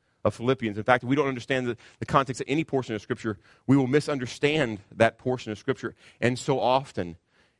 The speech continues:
in our misunderstandings come from our lack of understanding context. You, we live in context, don't we? If you're having a conversation with someone, and someone else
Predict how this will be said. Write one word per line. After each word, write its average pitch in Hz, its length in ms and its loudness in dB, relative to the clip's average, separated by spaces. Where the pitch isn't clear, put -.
in 95 80 2
our 110 140 0
misunderstandings 120 1160 -4
come 117 320 -4
from 101 180 -8
our 95 140 0
lack 104 340 0
of 101 100 -6
understanding 92 600 -8
context. - 720 -12
You, 139 160 4
we 143 240 0
live 156 240 2
in 131 100 -4
context, 92 560 -4
don't 101 160 -6
we? 69 160 -18
If 113 100 2
you're 160 80 4
having 156 140 2
a 139 40 -4
conversation 156 760 0
with 117 100 -4
someone, 92 540 -6
and 120 120 0
someone 147 280 0
else 160 260 0